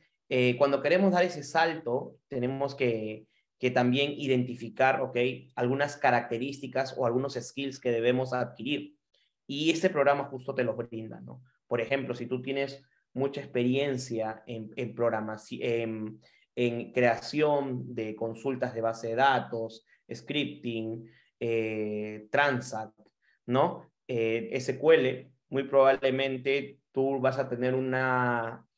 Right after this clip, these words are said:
una poca, eh, base en programación, capaz nula. Me, me ha tocado entrevistar muchas personas que son muy buenas a nivel de, de base de datos, pero lo sacamos un poquito a la base, a la programación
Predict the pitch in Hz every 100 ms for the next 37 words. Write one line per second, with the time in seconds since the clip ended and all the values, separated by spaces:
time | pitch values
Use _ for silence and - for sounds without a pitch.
0 | _ _ 143 143 139 139 139 156 156 151
1 | 147 143 135 - _ - 120 117 127 156
2 | - 123 120 120 120 110 110 110 175 170
3 | 123 - - _ - 117 139 123 147 131
4 | 110 123 123 135 139 139 139 135 123 131
5 | 135 123 117 120 139 131 139 143 156 156
6 | 175 151 143 - _ _ _ - 127 127
7 | 127 139 139 143 127 120 120 139 131 131
8 | 135 143 151 151 - 127 120 117 117 117
9 | 113 135 143 143 143 139 139 139 123 120
10 | 127 135 123 117 113 117 117 113 147 156
11 | 196